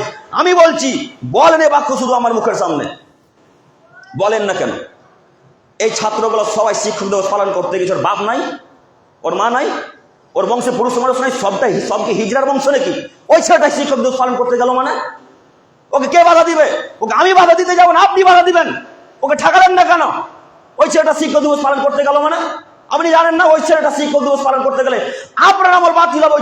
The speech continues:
ছেলেটার আমল বাতিল হবে, ওই মাস্টারের আমল বাতিল হবে। কে বাধা দিবে ওকে? আমি বাধা দিতে আসবো সন্তোষপুর থেকে? কে ঠেকাবে ওকে? কে ঠেকাবে? আর এই তিন নম্বর শ্রেণীর ছাত্ররা, ছেলেগুলা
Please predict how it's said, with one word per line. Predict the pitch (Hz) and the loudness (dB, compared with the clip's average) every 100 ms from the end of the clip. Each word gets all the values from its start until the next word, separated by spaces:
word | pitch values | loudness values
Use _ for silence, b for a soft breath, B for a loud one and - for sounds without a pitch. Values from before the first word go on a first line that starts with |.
| 302 | -2
ছেলেটার | - 349 359 330 | -2 0 2 2
আমল | 302 285 | 2 2
বাতিল | 277 269 262 | 0 0 0
হবে, | 247 | 0
ওই | 165 | 0
মাস্টারের | 147 285 294 285 269 | -2 -2 -2 -2 0
আমল | 240 220 | 0 -2
বাতিল | 202 190 165 | -2 -2 -4
হবে। | - - - - _ _ _ _ | -4 -8 -10 -18 _ _ _ _
কে | 302 302 | -2 0
বাধা | 269 247 | 2 0
দিবে | 233 233 | 0 -2
ওকে? | 202 | -2
আমি | 269 | 0
বাধা | 294 285 | 2 2
দিতে | 285 294 | 2 0
আসবো | 294 269 | 0 0
সন্তোষপুর | 262 262 254 240 226 | -2 -2 -4 -4 -4
থেকে? | 214 131 - - - _ _ _ _ _ _ - | -4 -4 -6 -12 -18 _ _ _ _ _ _ -2
কে | 311 | 0
ঠেকাবে | 269 277 262 | 0 0 0
ওকে? | 226 175 135 - - _ _ _ _ _ _ | 0 0 -4 -8 -14 _ _ _ _ _ _
কে | 285 | -2
ঠেকাবে? | 277 262 269 277 277 277 - - _ _ _ _ _ _ | 0 0 0 -2 -4 -8 -12 -20 _ _ _ _ _ _
আর | 226 | -2
এই | 247 254 | -2 -2
তিন | 269 269 | -2 -2
নম্বর | 262 | -2
শ্রেণীর | 254 247 247 | -2 -2 -4
ছাত্ররা, | - 226 240 240 220 | -4 -4 -2 -2 -2
ছেলেগুলা | - 240 151 131 | -2 -2 -2 -2